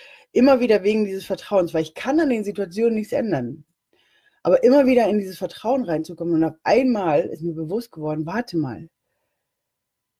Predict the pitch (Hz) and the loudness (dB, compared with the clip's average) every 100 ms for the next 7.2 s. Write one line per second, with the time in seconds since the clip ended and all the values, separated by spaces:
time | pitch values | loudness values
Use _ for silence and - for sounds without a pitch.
0 | _ _ _ - 156 175 156 143 147 147 | _ _ _ -2 -2 -2 -4 -2 -2 -4
1 | 233 - 143 113 143 - 170 147 143 139 | -4 -2 0 0 -2 -6 -4 -2 -2 -2
2 | 123 127 113 120 - 113 - 269 220 139 | -4 -4 -4 -4 -2 -2 0 0 0 -2
3 | - 143 - - 143 131 127 - 165 - | -4 -4 -4 -8 -8 -4 -4 -2 -4 0
4 | 254 247 180 151 143 156 151 104 127 - | 2 2 2 0 0 -4 -4 -4 -4 -4
5 | 120 139 - _ _ - - - - 185 | -4 -4 -6 _ _ -20 -20 -4 2 6
6 | 247 233 220 233 233 196 - 180 165 - | 6 6 4 2 -2 -4 -2 -2 -2 -4
7 | 156 | -8